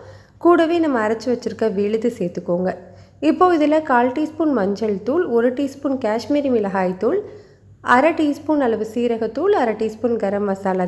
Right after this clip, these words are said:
தூள், அரை டீஸ்பூன் உப்பு சேர்த்துக்கலாம். கூடவே அரை டீஸ்பூன் கசூரி மேத்தி சேர்த்துருக்கேன். இது இல்லைன்னா கொஞ்சமா கொத்தமல்லியை பொடியா கட் பண்ணி சேர்த்துக்கோங்க. இது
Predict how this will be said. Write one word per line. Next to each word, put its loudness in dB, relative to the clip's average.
தூள், 4
அரை 0
டீஸ்பூன் -2
உப்பு -4
சேர்த்துக்கலாம். -2
கூடவே 4
அரை 0
டீஸ்பூன் -2
கசூரி 0
மேத்தி 0
சேர்த்துருக்கேன். -2
இது 0
இல்லைன்னா 0
கொஞ்சமா 2
கொத்தமல்லியை 0
பொடியா 2
கட் -6
பண்ணி 0
சேர்த்துக்கோங்க. -2
இது 4